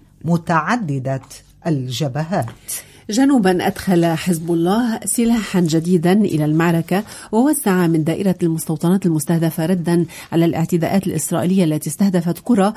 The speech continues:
Speaker 2: ومنازل مأهولة، وأوقعت إصابات، فأعلن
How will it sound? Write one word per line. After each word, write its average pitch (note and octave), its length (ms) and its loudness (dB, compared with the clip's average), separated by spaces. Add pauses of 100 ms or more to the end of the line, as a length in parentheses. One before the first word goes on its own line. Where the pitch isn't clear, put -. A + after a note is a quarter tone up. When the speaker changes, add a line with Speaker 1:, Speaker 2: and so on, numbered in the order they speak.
(220)
Speaker 2:
ومنازل F3 760 2
مأهولة، D#3+ 640 0 (300)
وأوقعت F3 760 0
إصابات، D3+ 540 -4
فأعلن F3+ 1000 0